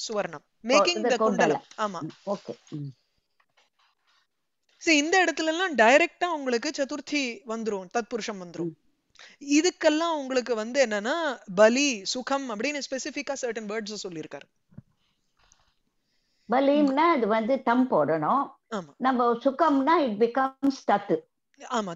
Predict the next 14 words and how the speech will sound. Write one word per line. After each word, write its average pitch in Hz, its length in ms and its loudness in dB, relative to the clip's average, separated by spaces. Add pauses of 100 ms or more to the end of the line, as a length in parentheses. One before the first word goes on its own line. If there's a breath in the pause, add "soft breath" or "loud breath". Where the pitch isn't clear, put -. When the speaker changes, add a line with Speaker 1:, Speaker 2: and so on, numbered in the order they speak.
Speaker 1:
தத்து. 202 220 0 (960)
Speaker 2:
ம். 175 160 -8 (480)
Speaker 1:
மத்ததெல்லாமும் 339 640 -4
உங்களுக்கு 285 280 -2
அதே 262 160 0
மாதிரிதான். 247 360 -2
ஏன்னா 247 300 -2
அஷ்டாபதம் 277 640 -2
ததாதி, 226 600 0
அதுவும் 254 420 -6
த்விதியா 262 300 -4
விபக்தி 202 400 -8
தான். 190 200 -6
அஷ்டாபதம்ங்கிறது, 262 1300 -4